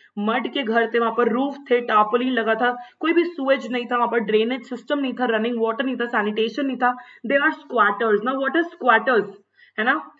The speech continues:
Squatters क्या होते हैं बेटा? Squatters वो लोग होते हैं जो illegal तरीके से ना,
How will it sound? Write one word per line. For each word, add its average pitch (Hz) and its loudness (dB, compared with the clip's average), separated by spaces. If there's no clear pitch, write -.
Squatters 254 4
क्या 294 0
होते 226 0
हैं 208 0
बेटा? 202 -4
Squatters 240 2
वो 247 -2
लोग 262 0
होते 240 -2
हैं 269 -8
जो 294 -8
illegal 269 0
तरीके 240 -2
से 247 -2
ना, 240 -4